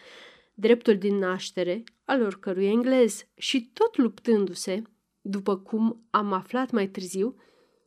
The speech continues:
l-a culcat pe George la pământ, iar George,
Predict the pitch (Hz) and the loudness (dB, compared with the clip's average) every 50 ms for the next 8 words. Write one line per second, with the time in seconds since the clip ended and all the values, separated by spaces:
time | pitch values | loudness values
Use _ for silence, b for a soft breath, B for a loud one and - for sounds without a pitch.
0 | _ _ _ - 415 381 - - 269 226 - - 285 320 330 330 - - - _ | _ _ _ 2 2 4 4 0 -2 -2 -2 0 2 2 2 2 -2 -10 -20 _
1 | _ _ _ - 302 285 226 226 269 285 294 226 - - 233 226 208 214 - 214 | _ _ _ 0 2 2 2 2 0 0 0 0 -2 0 0 0 0 0 -2 -4
2 | 208 196 180 165 160 - - - _ _ _ _ - 240 277 277 262 214 170 - | -2 -2 -2 -2 -4 -8 -14 -20 _ _ _ _ -2 2 4 4 4 4 2 -2
3 | - 202 196 185 185 190 - - - - | -4 -2 -2 0 -2 -4 -6 -12 -16 -16